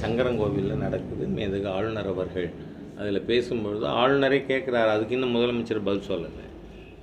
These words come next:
என்ன சொல்றார்? "இந்த அரசாங்கம் கஞ்சா கூட பிடிக்கிறீங்க, ஒரு கிராமாவது தமிழ்நாடு போலீஸ் சிந்தட்டிக்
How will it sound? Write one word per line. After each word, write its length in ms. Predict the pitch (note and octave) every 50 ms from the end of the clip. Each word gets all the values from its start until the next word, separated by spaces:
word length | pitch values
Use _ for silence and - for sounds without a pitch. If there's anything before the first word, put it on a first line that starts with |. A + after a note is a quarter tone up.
| - - -
என்ன 140 | A2 B2
சொல்றார்? 440 | A#2+ A2 B2 A#2+ A#2 B2+ C#3 D3 D#3 D3+ - - - - - -
"இந்த 240 | B2+ B2 B2 B2 B2
அரசாங்கம் 460 | C3 C3+ C3+ D3 D3 D3 D3 C#3 A#2+
கஞ்சா 360 | A2+ C3+ D3 E3 F3 F3+ E3+
கூட 180 | D#3 D#3 D3+ D3
பிடிக்கிறீங்க, 640 | C3+ B2 B2 A#2+ G2 A2 G2+ G2+ F#2+ F#2 F2+ E2+ D#2+ - - - - - - - - - - - - - -
ஒரு 580 | A#2 B2 C#3+ F3 F#3 F#3+ F#3+ G3+ F#3 C#3 A#2 G2 -
கிராமாவது 840 | G#2 B2 C#3+ D#3+ F3+ F#3 F#3 E3+ D3 C#3 C3 B2 B2 A#2+ A#2+ E3 E3
தமிழ்நாடு 560 | - C#3 A#2+ B2 B2+ C3 C3 B2+ B2 A2+ G#2+ F#2+
போலீஸ் 840 | - - G#2 G2+ G2 G2 F#2 F2 - - C#3+ D#3+ E3 - - -
சிந்தட்டிக் 540 | E3+ F#3+ F3+ - F#3+ F#3 F#3 - D3 C3 -